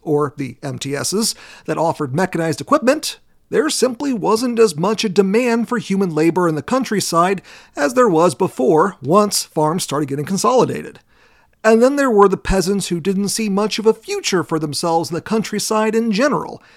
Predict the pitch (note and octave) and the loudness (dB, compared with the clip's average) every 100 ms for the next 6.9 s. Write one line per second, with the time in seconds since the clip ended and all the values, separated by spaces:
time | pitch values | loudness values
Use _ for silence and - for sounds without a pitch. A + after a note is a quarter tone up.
0 | _ G#3 A3 G#3 E3 F3+ F3 E3 E3+ - | _ -2 2 2 2 0 -2 0 0 -2
1 | C3+ G#3+ C4+ A3 G#3 E3 D#3+ - G#3+ F#3 | -4 0 2 0 0 -2 -2 -2 -2 -4
2 | G3 - _ - D#3+ E3+ E3 D#3 D#3+ D#3 | -6 -10 _ -6 -2 2 4 4 2 4
3 | F#3+ A#3+ - - - _ _ _ _ _ | 6 6 4 -10 -20 _ _ _ _ _
4 | _ F3 F#3 G#3 A#3 C4+ C4+ - G3 G3 | _ 2 2 2 2 0 -2 -4 0 2
5 | F3+ D3+ C4 G3+ D#3+ D#3+ F3 - D3+ D#3 | 2 0 2 2 2 0 -2 -2 -2 0
6 | D3+ C#3+ C#3 C3 - F#3+ F3+ G3 F#3 | -2 -4 -4 -8 -2 0 0 -2 -6